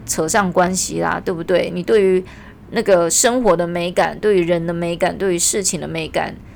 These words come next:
你那个文化程度就是永远都是活在觉得好像画得很细致的，啊，那个才真的叫做美，那画得不细致的，那叫做丑。我觉得这样子，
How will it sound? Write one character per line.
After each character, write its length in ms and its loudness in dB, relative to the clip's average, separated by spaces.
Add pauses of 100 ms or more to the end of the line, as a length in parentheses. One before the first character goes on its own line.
(240)
你 120 -2
那 80 0
个 80 4
文 180 2
化 200 -2
程 200 -2
度 140 -2
就 100 -2
是 100 -4
永 140 2
远 140 -2
都 100 -2
是 200 -6
活 260 0
在 260 0 (380)
觉 160 2
得 100 4
好 160 -2
像 180 -4
画 160 0
得 100 0
很 180 0
细 300 2
致 220 2
的， 160 2 (640)
啊， 280 -4
那 80 -2
个 140 0
才 180 -8
真 160 -10
的 80 -8
叫 160 -6
做 300 -8 (480)
美， 340 -6 (560)
那 140 0
画 200 4
得 360 2 (200)
不 80 -4
细 220 0
致 200 0
的， 180 4
那 120 -2
叫 180 -2
做 100 -2
丑。 340 -4 (680)
我 100 -6
觉 140 2
得 80 4
这 120 2
样 140 4
子， 220 -4